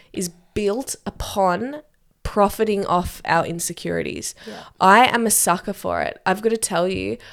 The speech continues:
Speaker 1: I have had a really tough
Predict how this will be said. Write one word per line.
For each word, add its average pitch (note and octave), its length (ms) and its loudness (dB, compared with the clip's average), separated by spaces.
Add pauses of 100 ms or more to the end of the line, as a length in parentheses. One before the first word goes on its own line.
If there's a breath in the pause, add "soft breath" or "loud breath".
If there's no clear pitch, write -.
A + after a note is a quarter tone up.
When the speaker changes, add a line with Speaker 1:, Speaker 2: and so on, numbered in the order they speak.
(160 loud breath)
Speaker 1:
I F#3+ 160 2
have A3 280 0
had F3+ 420 2 (320)
a F#3 60 -2
really F3+ 300 2
tough E3 560 -2